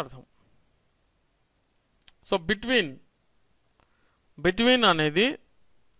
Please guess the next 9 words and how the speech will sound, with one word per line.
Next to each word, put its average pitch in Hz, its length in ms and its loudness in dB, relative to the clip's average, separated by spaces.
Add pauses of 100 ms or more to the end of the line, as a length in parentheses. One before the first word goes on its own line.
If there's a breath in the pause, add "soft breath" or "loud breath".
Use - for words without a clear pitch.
(300)
రెండు 202 220 0 (120)
వస్తువుల 226 400 -2 (140)
మధ్య 147 240 -4 (220)
లేదా 156 280 0 (2500)
ఇద్దరు 175 340 2
వ్యక్తుల 220 360 0 (120)
మధ్య 143 240 -2 (1000)
ఉపయోగించేటువంటి 151 1000 -4 (680)
preposition. 139 580 -6